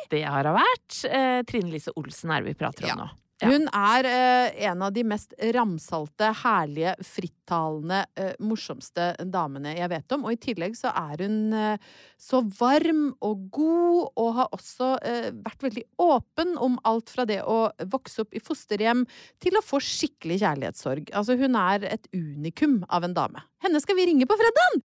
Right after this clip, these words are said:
Speaker 1: Du, det gleder jeg meg til. Og så, eh, er det jo sånn at vi går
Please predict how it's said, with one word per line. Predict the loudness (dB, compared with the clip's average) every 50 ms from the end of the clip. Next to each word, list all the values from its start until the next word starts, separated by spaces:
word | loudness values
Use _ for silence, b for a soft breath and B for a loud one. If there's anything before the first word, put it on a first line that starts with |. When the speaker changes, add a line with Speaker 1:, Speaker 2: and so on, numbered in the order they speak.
| _ _ -4 0
Speaker 1:
Du, | 0 2 2
det | 2 0
gleder | 2 2 2 2 2 0
jeg | -2
meg | -2 -2
til. | 0 0 0 0 0
Og | -2 -4
så, | -4 -4 -8 -2 0 0 2 4 2 2 2 -2 _ 0
eh, | 2 2 2 2 2 2 2 2 2 0 0 0 0 0 0 0 0 0 0 0 -2 -2 -2
er | -2 -2 -2 -2 -2
det | -2
jo | -2 -2
sånn | -2 -2 -4 -2 -2 -4 -4
at | -6 -6 -6
vi | -8 -8
går | -6 -4 -4 -2 -2 -2